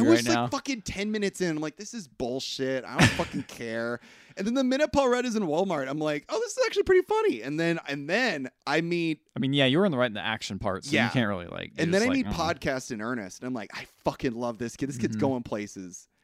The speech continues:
Speaker 1: Have him on our podcast.
Speaker 2: Yeah.
Speaker 1: I love podcasts.
Speaker 2: Podcast
Speaker 1: This
Speaker 2: is
Speaker 1: isn't even
Speaker 2: great.
Speaker 1: ironic. I love podcasts.
Speaker 2: No, he's a cool character.
Speaker 1: He's
Speaker 2: I like him a lot.
Speaker 1: great. Well, he's in the cop. He's in the, he's in the police station. And everyone's like, "Okay, we got ghosts to deal with." And then he's like, "Podcast, you even listening?" He's like,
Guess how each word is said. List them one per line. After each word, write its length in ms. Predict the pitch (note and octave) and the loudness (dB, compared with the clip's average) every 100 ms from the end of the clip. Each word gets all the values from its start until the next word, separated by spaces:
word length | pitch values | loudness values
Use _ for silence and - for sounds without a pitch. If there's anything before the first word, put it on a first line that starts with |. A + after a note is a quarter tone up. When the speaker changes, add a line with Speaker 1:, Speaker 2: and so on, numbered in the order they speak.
| _ | _
Speaker 1:
Have 160 | F#3 C#4 | 0 0
him 100 | B3 | 0
on 120 | F#3 | -2
our 160 | F3 D#3 | -2 -2
podcast. 540 | B2 G#2+ - G2 F#2 | -4 -4 -6 -6 -2
Speaker 2:
Yeah. 360 | C3+ C3 A#2 G#2+ | 2 4 4 2
Speaker 1:
I 40 | G3 | 2
love 260 | - F3 | 2 0
podcasts. 420 | D#3+ C#3 C#3 B2+ | 0 0 0 -2
Speaker 2:
Podcast 280 | A#2 B2 B2+ | 0 -2 0
Speaker 1:
This 100 | - | 0
Speaker 2:
is 60 | A#4 | 0
Speaker 1:
isn't 100 | A#4 | 0
even 140 | G3+ | 0
Speaker 2:
great. 120 | - E3 | -2 2
Speaker 1:
ironic. 560 | G3+ E3 E3+ E3 A#2 - | 2 2 0 -4 -6 -2
I 120 | A3+ | 0
love 340 | A3 E3 E3+ | 0 0 0
podcasts. 320 | D3+ C#3+ B2+ C3+ | 0 -2 0 2
Speaker 2:
No, 160 | A3+ | 4
he's 180 | G3+ A3+ | 4 2
a 40 | - | 2
cool 180 | E4 | 2
character. 360 | - D#3 A#3 A#2 | 4 2 2 0
Speaker 1:
He's 40 | |
Speaker 2:
I 40 | A#2 | -2
like 100 | D#3 | 0
him 60 | |
a 40 | D3 | 2
lot. 140 | C3+ A2 | 2 2
Speaker 1:
great. 120 | - _ _ _ | -4 _ _ _
Well, 120 | D#3+ G#3+ | -2 0
he's 240 | A3+ A3 | 0 -2
in 60 | A#3 | -2
the 60 | |
cop. 440 | - D3 F3 A3 _ | -4 0 0 0 _
He's 180 | E3 D3 | -10 -4
in 120 | F3+ | -2
the, 120 | E3+ D#3+ | 0 0
he's 220 | D3+ D#3 | -2 -2
in 80 | D#3+ | 0
the 160 | C#3+ | -2
police 280 | - C3 D3+ | -2 -4 -2
station. 480 | F3+ F3+ - G3 G3+ _ - - - | 0 -2 -2 -4 -6 _ -20 -10 -2
And 240 | C#3+ C3+ C3+ | 2 2 0
everyone's 320 | C3+ C#3+ B2+ | 2 2 2
like, 100 | A2 - | -6 -10
"Okay, 180 | A2+ | -12
we 80 | G#2 | -10
got 220 | G#2 G#2 | -10 -10
ghosts 260 | A2+ A#2 - A#2+ | -6 -6 -6 -8
to 40 | |
deal 200 | B2 B2+ | 0 2
with." 180 | A2+ - - - | 2 -2 -12 -12
And 220 | C#3+ C#3+ C#3+ | -6 -4 -2
then 300 | B2+ C3 - | -2 -6 -8
he's 180 | D3 C3+ | -8 -2
like, 260 | C#3+ C3+ - | -2 -4 -10
"Podcast, 440 | - G#3+ F#3+ D#3 | -8 -4 -2 -2
you 40 | A3 | 0
even 120 | G#3 | 0
listening?" 320 | C#3+ - G#3 | -2 0 0
He's 140 | F3+ D#3+ | 2 2
like, 180 | D3+ | 0